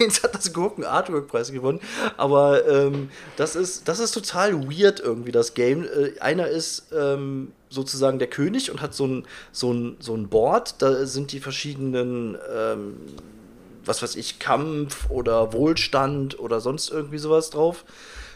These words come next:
Ähm, und dann gibt's so verschiedene Karten mit, wie Chris schon sagt, so einem ganz komischen Artwork. Da ist dann einfach nur so eine Figur drauf. Die sieht dann aus wie so ein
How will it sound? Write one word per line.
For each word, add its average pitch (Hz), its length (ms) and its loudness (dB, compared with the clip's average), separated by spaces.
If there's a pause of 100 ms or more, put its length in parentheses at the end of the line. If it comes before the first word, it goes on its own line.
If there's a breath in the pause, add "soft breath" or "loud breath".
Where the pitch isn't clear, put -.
(160)
Ähm, 139 600 4
und 139 460 0
dann 135 180 0
gibt's - 560 -4
so 131 180 -6
verschiedene 139 440 -2
Karten 185 840 0 (160)
mit, 131 280 -2
wie 131 80 -4
Chris 156 200 -2
schon 131 140 -4
sagt, 139 180 -4
so 127 80 -4
einem 123 80 -2
ganz 135 180 -6
komischen 135 320 -4
Artwork. 170 440 0
Da - 60 0
ist - 140 0
dann 170 100 2
einfach 190 220 0
nur 185 140 2
so 170 80 -4
eine 175 100 -2
Figur 143 420 -4
drauf. 104 380 0 (400 loud breath)
Die 123 80 -10
sieht 139 220 -2
dann 139 100 4
aus 135 300 2
wie 131 60 -2
so 123 220 2
ein 117 480 -2